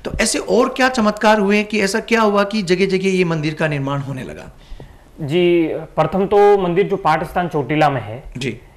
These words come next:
Speaker 2: इसके बाद में बलीचा, उदयपुर, मेवाड़, क्योंकि मेवाड़ पहले गौरवशाली रहा है, इसका
Speaker 1: जी।
Speaker 2: अस्तित्व तो पूरे राजस्थान में है।
Speaker 1: जी।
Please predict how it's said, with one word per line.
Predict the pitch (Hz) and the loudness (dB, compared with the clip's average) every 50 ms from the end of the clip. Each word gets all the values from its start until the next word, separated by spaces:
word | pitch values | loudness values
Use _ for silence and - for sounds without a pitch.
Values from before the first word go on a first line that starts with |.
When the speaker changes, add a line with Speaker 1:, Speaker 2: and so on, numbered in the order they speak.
| _ - 196 | _ -8 -8
Speaker 2:
इसके | - - - 208 | -4 0 2 4
बाद | 170 175 165 - 160 | 6 6 6 4 4
में | 180 190 190 190 190 180 - 151 | 4 4 4 2 2 0 -2 -2
बलीचा, | 147 147 170 180 165 - 190 160 | 0 2 2 2 2 4 4 4
उदयपुर, | 147 151 147 165 143 165 156 | 6 4 2 2 0 0 0
मेवाड़, | 160 170 180 190 202 208 208 | 2 4 6 6 6 6 4
क्योंकि | 180 202 220 202 208 | 2 0 0 0 0
मेवाड़ | 202 196 196 208 214 214 208 | 0 2 2 4 4 4 4
पहले | - 190 196 202 208 | 2 2 4 4 4
गौरवशाली | 196 156 180 180 185 170 190 180 175 180 | 4 4 2 2 2 0 0 0 0 2
रहा | 175 175 170 165 | 0 0 0 0
है, | 165 165 | -2 -2
इसका | 156 147 170 | -4 -6 -6
Speaker 1:
जी। | 170 127 139 | -6 -2 0
Speaker 2:
अस्तित्व | 170 151 139 143 180 175 180 | 2 0 2 0 -2 -2 0
तो | - 185 | -2 -2
पूरे | 156 135 165 165 165 | -2 -2 -2 -2 0
राजस्थान | 143 147 147 143 165 160 - - - 156 | 0 0 0 0 -2 -6 -6 -4 -2 -2
में | 156 151 131 110 101 | -2 -2 -4 -6 -8
है। | 107 110 | -12 -8
Speaker 1:
जी। | - - 165 123 98 | -4 -4 -4 -4 -6